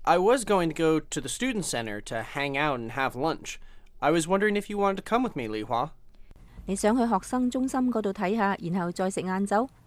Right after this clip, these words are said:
Speaker 2: 好啊，我同你一齊去。我本來就要去食飯，不過我只得一個鐘頭咋，下晝我要去返工啊。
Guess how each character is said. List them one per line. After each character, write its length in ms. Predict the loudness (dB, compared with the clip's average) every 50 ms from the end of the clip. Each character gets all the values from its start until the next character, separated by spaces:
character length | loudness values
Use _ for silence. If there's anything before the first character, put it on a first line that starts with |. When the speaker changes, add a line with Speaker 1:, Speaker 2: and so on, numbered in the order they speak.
| -20 -20 -20 -20 -20 -10
Speaker 2:
好 120 | -6 -2 2
啊， 140 | 2 2 0 0
我 140 | -4 -4 -4
同 160 | -2 -2 -2
你 80 | -2 -2
一 40 | -4
齊 240 | -4 -4 -4 -4
去。 220 | -2 -4 -4 -4 -6 -10 -18 -20 -10 -8
我 80 | -4
本 140 | 0 2 4
來 160 | 4 2 2
就 120 | 0 0 0
要 120 | 0 0
去 100 | 0 0
食 120 | -2 -2 -6
飯， 320 | -4 -2 0 0 0 -2 -4 -10 -20 -20 _ -20 -20 -10 -6
不 80 | -4
過 220 | 0 2 2 2 2
我 120 | 2 -2
只 140 | -2 -2 0
得 100 | 0 0
一 120 | 0 -2
個 180 | -2 -2 -2 -2
鐘 180 | 0 0 -2
頭 200 | 0 0 0 0
咋， 220 | 0 0 -2 -2 -2 -6 -14 -20 -20 -6 -2
下 100 | -2 0
晝 220 | 2 4 4 4 4
我 120 | 4 2
要 140 | 2 2 2
去 60 | 2
返 220 | 2 2 2 2
工 180 | 2 0 0 0
啊。 160 | 0 -2 -4